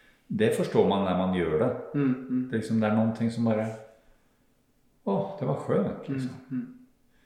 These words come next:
Speaker 1: Så när man har gjort det ett tag, bara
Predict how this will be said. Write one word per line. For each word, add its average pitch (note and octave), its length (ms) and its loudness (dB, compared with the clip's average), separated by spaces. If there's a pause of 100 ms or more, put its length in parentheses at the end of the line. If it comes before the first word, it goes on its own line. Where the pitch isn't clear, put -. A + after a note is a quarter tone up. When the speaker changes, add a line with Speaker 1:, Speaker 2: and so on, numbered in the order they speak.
(720)
Speaker 1:
Så - 360 0 (840)
när B2+ 140 -2
man C3 180 2
har B2+ 180 0
gjort E3+ 280 0
det B2 60 4 (140)
ett - 100 -4
tag, F#2+ 300 2
bara F#2 520 2